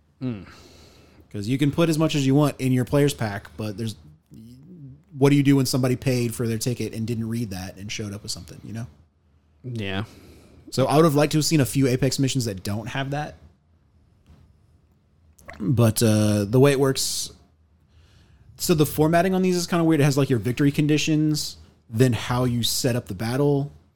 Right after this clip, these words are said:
Speaker 2: like, as far as attacker and defender, then how many points it's balanced for, then your deployment maps, and then the rules are at the very end.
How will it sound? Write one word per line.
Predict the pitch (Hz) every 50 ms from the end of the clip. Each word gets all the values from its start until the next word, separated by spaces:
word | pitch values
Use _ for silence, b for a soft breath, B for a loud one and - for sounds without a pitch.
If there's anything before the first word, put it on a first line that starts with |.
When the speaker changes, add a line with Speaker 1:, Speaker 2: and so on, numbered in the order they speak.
| _ -
Speaker 2:
like, | - 110 113 107
as | 110 -
far | 127 113
as | 113 107
attacker | 107 - 139 120 117 - 113
and | 101
defender, | 98 - - 127 131 139 143 139 135 139 - - _ _ _ _ _ _ _ _ _ _ _ _ _ _ _ -
then | 123 123
how | 131 147
many | 131 120
points | 110 - - 151 160 170 - - - - -
it's | 131 123 -
balanced | 127 120 - 135 139 147 147 139 -
for, | - - 156 147 147 147 147 143 143 143 - - - - - _ _ _ _ _ _ _ _ _ _ _ _ _ _ _ _ _ _ _ -
then | 117 123 139
your | 139 131
deployment | 139 - - 143 139 143 127
maps, | 131 131 131 127 -
and | - 139
then | 143 135
the | 135 131
rules | 120 117 127 135 143 143 139
are | 139 127
at |
the | 110 113
very | 104 120 113 107 107 101
end. | 95 85 78 78 -